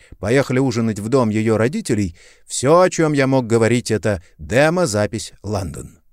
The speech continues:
Когда мы ужинали у Дона и Шерон, все, о чем я мог говорить — мое новое сценическое имя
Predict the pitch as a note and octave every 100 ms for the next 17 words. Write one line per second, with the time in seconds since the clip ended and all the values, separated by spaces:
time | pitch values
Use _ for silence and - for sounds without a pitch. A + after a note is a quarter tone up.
0 | _ _ _ - F2+ D3 F3 F3+ G#3+ F3
1 | D#3+ D3+ D3 E3+ D#3+ C3+ - C3+ - G3
2 | D#3 A2+ F2+ - _ - - B2 E3+ -
3 | D#3 - F3 E3+ D#3 D3 E3+ D#3 B2+ C3
4 | C3 F#3 - - _ _ - G2 A2+ B2
5 | B2 C3+ C3 B2+ - - A#2+ C3 - B2
6 | - C3 A#2+ B2 A#2+ B2+ C#3+